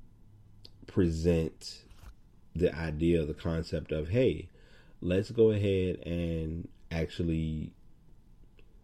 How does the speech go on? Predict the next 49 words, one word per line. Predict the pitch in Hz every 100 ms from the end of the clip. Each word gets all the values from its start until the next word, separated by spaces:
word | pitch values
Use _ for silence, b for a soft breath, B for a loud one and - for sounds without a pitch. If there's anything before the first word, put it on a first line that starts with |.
| - -
you | 90
know, | 82 80
get | - 95
a |
conversation | 95 101 98 90 - 92 95
or |
get | 82 87
a, | 80 -
get | 92 90
people's | 104 87 85 80 90 85
brains | 87 87 87 82 85
or | 80
minds | 80 82 82 82
going | 82 85 80
about | 76 78 67
what's | 80 -
really | 82 80
going | 76 76 76
on | 76
in |
the | 73
world." | 78 76 76 - b b b b
So | - - 80 78 - - - - - - - - -
thanks | 90 98 -
to | 95
you | 92 95 101 b b b b b -
and | 87 82 82
my | 80
friends | 85 98 95 90
who've | 92 87
just | 87 85
been | 95 87
there | 87
to | 82
kinda | 80 82 78
fine | - 87 87
tune | 85 92 87
and | 82
just | 78
give | 82 82
her |
a | 80
lot | 78
of | 76
advice | 76 80 82 82 -
and | 78
suggestions | 78 82 80 - 82 78
and | 76
feedback. | - 87 82 80 78